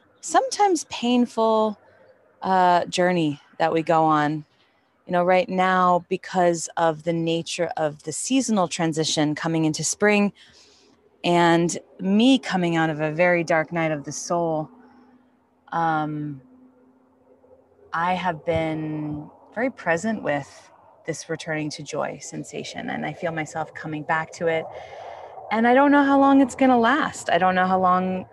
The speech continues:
uh, joy will visit my home, my home being my body. Um, but it's really interesting when it does, because it makes me realize that the,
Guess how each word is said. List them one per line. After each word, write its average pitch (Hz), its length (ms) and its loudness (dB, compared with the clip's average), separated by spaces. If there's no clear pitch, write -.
uh, 170 500 2
joy 180 400 4
will 175 300 4
visit 185 500 0
my 165 200 2
home, 170 480 0
my 151 520 -2
home 160 280 -4
being 156 260 -6
my 147 140 -2
body. 151 400 -2
Um, 165 320 2
but 190 100 0
it's 196 200 -4
really 269 220 2
interesting 254 580 -2
when 196 120 -4
it 165 220 -8
does, 156 400 0
because 165 320 -12
it 175 120 -8
makes 185 320 -6
me 240 120 0
realize 160 1080 -2
that 202 720 2
the, 202 320 0